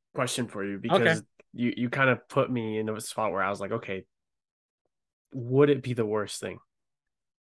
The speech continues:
Speaker 1: We are a team in transition, and we don't think Zakaria, as of right now, is an elite D M.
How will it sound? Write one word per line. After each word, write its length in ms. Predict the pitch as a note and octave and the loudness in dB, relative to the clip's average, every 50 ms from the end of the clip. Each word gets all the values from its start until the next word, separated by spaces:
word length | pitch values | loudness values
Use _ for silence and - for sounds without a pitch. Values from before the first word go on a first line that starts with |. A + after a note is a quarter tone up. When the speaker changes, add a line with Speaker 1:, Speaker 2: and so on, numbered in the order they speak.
| _ _ _ _ _ _ _ - | _ _ _ _ _ _ _ -8
Speaker 1:
We 220 | C#3+ C#3 D3 D#3+ E3 | -2 2 4 6 6
are 240 | D3+ F3 F#3 F#3+ | 8 8 8 6
a 80 | F3 D3 | 6 4
team 240 | C3+ - D3 C3+ B2 | 2 4 4 4 4
in 100 | A#2+ A#2 | 4 0
transition, 640 | - A#2 A2 G#2 G2+ F#2 E2 - - - - B2 - _ _ _ _ _ _ _ _ _ - | -2 -4 -4 -4 -4 -6 -6 -6 -8 -10 -12 -16 -20 _ _ _ _ _ _ _ _ _ 0
and 200 | B2 B2 A#2+ A#2 | 2 2 2 2
we 120 | B2+ C#3 | 0 0
don't 420 | C#3 B2 - D3+ D3 E3 F3 - - | -2 0 2 4 4 4 2 -4 -4
think 200 | D#3 D#3 D3+ C3+ | -2 -2 -2 -2
Zakaria, 760 | C3 C#3 B2 - B2+ B2+ B2+ B2 A#2+ A#2+ A#2 A2+ A2+ A#2 A#2 _ - | -2 -6 -6 -4 0 2 2 2 2 2 2 0 0 -2 -4 _ -4
as 220 | A#2 A#2 A#2 A2 | -2 -2 0 -2
of 120 | A2+ G2+ A#2 | -2 -4 0
right 220 | A2+ G#2+ A2 A2 | 2 2 2 2
now, 200 | A2 G#2+ G#2 G#2 | 0 0 0 0
is 120 | G#2 G#2 G#2+ | 0 0 -2
an 80 | G#2 | -4
elite 480 | G2+ G2+ G2+ G#2 G#2+ A#2 A#2+ B2 B2 B2 | -4 -4 -4 -2 -2 0 -2 -2 -4 -4
D 260 | - A2+ G#2+ G2+ F#2 | -8 -6 -4 -4 -4
M. 180 | E2 - - | -6 -8 -12